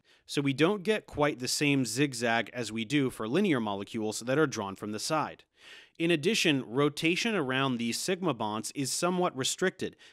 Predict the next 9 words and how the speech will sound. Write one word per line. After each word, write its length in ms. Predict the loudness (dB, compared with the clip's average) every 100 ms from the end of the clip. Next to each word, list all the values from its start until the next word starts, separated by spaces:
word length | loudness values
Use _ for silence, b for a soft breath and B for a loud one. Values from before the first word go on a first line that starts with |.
| B
because 300 | 0 0 0
the 120 | 0
ring 360 | 2 2 2
must 260 | 2 0 0
remain 340 | -2 0 0
intact 560 | -2 -4 -2 0 -2 -4
while 240 | -4 -2
rotation 480 | 0 -2 -4 -8 -8
occurs. 520 | -6 -2 -2 -4 -12